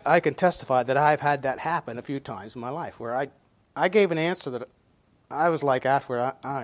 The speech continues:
even know where that came from." But I'd read it. I'd just not given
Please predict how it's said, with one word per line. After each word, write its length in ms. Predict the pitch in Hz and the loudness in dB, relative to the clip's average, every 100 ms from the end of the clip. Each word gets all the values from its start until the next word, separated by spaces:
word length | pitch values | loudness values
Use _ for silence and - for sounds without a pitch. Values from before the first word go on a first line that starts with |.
| 107 | -8
even 20 | 98 | -12
know 20 | |
where 140 | 101 | -12
that 120 | 98 | -14
came 220 | - 104 98 | -14 -16 -14
from." 260 | 104 95 - _ _ _ _ _ _ _ _ _ _ _ _ _ _ _ _ - | -16 -16 -20 _ _ _ _ _ _ _ _ _ _ _ _ _ _ _ _ -10
But 80 | 120 | -8
I'd 180 | 90 | -8
read 200 | 80 127 | -8 -8
it. 160 | 92 - _ _ _ _ _ _ _ _ _ _ _ _ _ _ _ | -8 -16 _ _ _ _ _ _ _ _ _ _ _ _ _ _ _
I'd 160 | 139 151 | -4 -2
just 180 | 151 147 | -2 -4
not 220 | 151 131 | -4 -2
given 380 | 139 131 117 | -2 -2 -6